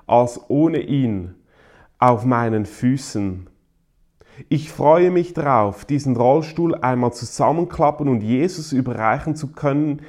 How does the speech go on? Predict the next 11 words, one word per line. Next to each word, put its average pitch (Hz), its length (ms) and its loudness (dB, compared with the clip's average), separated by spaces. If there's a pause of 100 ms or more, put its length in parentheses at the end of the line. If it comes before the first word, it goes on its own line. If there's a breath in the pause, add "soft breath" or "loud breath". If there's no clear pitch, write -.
(240 loud breath)
Ich - 260 -8
werde 156 320 2
dann 127 260 -6
aufrichtigen 151 840 -4
Herzens 131 680 -6
sagen, 143 680 -2 (360 loud breath)
‚Danke, 151 720 2 (560 soft breath)
ich 123 220 -10
hatte 127 240 -4
ihn 107 180 -4
nötig.'“ 104 460 -8